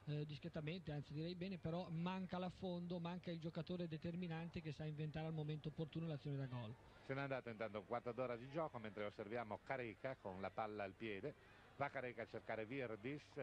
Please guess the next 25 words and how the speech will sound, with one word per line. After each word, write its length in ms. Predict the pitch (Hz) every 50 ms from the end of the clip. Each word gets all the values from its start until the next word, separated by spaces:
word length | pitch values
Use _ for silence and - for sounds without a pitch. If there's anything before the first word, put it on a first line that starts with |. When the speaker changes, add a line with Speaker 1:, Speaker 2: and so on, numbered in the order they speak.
| 117
Speaker 2:
non 180 | 107 120 131 135 -
si 80 | - 120
intendono 640 | 110 101 95 120 120 120 123 117 113 107 110 110 110
i 160 | 127 151 160
due 460 | 147 139 120 113 120 127 131 127 117
ed 100 | 110 98
è 120 | 107 107 110
Urban 540 | 135 156 143 120 113 95 98 101 98 95 101
ora 380 | 104 107 104 104 104 101 101 92
che 120 | - -
imposta 600 | 101 101 101 - - 113 107 - - - 107 95
per 520 | - - 101 98 98 98 95 95 92 90
la 100 | 92 92
Polonia 500 | - - 127 123 117 107 104 101 123 139 135 - - - - - - - - - -
su 80 | 131
Araskiewicz, 920 | 120 117 127 139 143 - - - - - 147 135 120 107 101 123 123 - -
ancora 460 | 117 107 - - 139 135 123 120 120 -
Urban, 420 | 139 135 120 104 90 80 104 120 143 151 143 - - - - - - - - - - - - - -
si 100 | - 117
propone 1120 | - 117 120 - - 135 135 135 135 127 127 120 117 113 110 107 104 104 104 101 98 90 - -
Siober 400 | - 160 156 135 113 98 120 120
che 120 | - - 113
è 40 | 110
molto 280 | 139 180 185 - 127
mobile 520 | 107 95 90 87 85 - 101 117 156 160